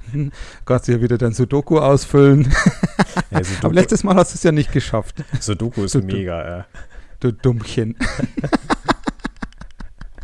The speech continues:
Speaker 1: Ja, ich glaube, jetzt haben wir schön, äh, knapp fünfzig Minuten vollgebracht.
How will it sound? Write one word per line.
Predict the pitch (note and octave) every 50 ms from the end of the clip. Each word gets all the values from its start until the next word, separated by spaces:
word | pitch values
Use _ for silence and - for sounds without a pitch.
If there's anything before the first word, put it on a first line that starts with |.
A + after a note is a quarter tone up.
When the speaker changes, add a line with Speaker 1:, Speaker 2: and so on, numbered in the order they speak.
| - - - - - - - - - - - G3+ A3+ A#3 A3+ G#3+ F#3+ D#3+ - -
Speaker 1:
Ja, | C#3
ich | D3 C#3+
glaube, | - D3 D3 G3 A#3
jetzt | G#3+ -
haben | E3+ F#3 F#3+
wir | E3+
schön, | - - E3+ G3 A#3 A#3+
äh, | G3+ F#3+ F3+ F3 D#3 -
knapp | - E3 D#3 -
fünfzig | - F3+ F3 D#3 - - E3 C#3+
Minuten | D3 C#3+ D3 D#3 F#3+ G3 D#3+
vollgebracht. | - - D3 D#3+ E3+ - G#3 - F3+ F3 G3 A3+ - - - - -